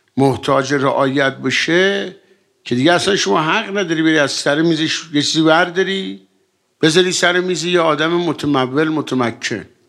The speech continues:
یا اگه سر اون میز برداری ببری، مثلاً سر میز ایناست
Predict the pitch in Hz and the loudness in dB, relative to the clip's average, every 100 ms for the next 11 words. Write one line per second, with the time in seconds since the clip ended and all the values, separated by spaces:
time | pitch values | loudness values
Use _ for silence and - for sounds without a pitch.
0 | _ _ _ _ _ _ 143 165 196 190 | _ _ _ _ _ _ 4 6 4 0
1 | 202 190 202 196 196 196 196 175 185 185 | 0 0 0 -2 -2 -2 0 0 2 0
2 | 175 180 180 185 180 175 175 151 - 151 | 0 -4 -2 0 2 2 0 -4 -2 -4
3 | 151 151 151 170 165 160 156 160 156 - | -2 -2 0 0 2 2 2 0 -2 -10